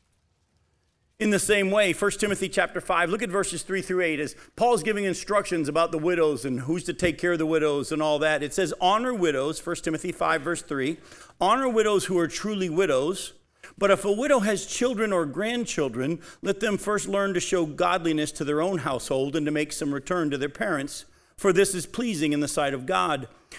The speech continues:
She who is truly a widow, left all alone, has set her hope on God and continues in supplications and prayers night and day.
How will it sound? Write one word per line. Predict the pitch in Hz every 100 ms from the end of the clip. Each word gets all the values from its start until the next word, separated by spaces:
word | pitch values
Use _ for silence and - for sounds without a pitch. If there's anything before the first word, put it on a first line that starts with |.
| -
She | - 233
who | 214 233 220
is | -
truly | - - 262 269 226
a | 170
widow, | 139 123 123
left | 151 156 160
all | 190 175
alone, | 156 160 139 143 - -
has | 170
set | - 190
her | 180
hope | 185 180 180
on | 160
God | 165 196 147 127 - -
and | 160 165
continues | 165 - 214 190
in | 151 151
supplications | 175 156 156 180 151 156 127
and | 127
prayers | - 170 143
night | 135 135 135
and | 131
day. | 165 139 120